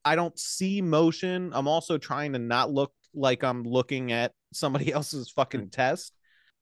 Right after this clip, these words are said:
And so I'm stealing glances over until I notice a bunch of furtive movement from him.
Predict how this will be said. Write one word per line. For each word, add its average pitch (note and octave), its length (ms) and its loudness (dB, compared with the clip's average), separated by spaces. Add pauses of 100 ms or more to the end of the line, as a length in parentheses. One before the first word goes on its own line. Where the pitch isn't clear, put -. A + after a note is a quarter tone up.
(100)
And E3 160 0
so F#3+ 120 2
I'm E3+ 140 2
stealing A3 440 -4
glances F3+ 460 -4
over E3 240 -2
until C#3+ 200 -4
I D3+ 120 0
notice D3+ 400 4
a F3 40 2
bunch C#3+ 280 0
of C3 120 -6
furtive C#3 480 2
movement G#2+ 480 -2 (460)
from B2 300 -2
him. G#2 120 -10